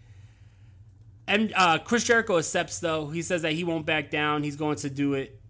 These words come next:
right? M J F says that he is not from a shitty place like Miami.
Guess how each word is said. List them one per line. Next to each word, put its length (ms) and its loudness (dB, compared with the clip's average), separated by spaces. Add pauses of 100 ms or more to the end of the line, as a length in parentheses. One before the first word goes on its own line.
right? 320 -6 (580)
M 160 0
J 180 0
F 100 2
says 340 0
that 480 0 (160)
he 640 -6 (120)
is 600 -8 (180)
not 320 0
from 340 0
a 180 -2
shitty 380 -2
place 320 -2
like 140 -4
Miami. 600 0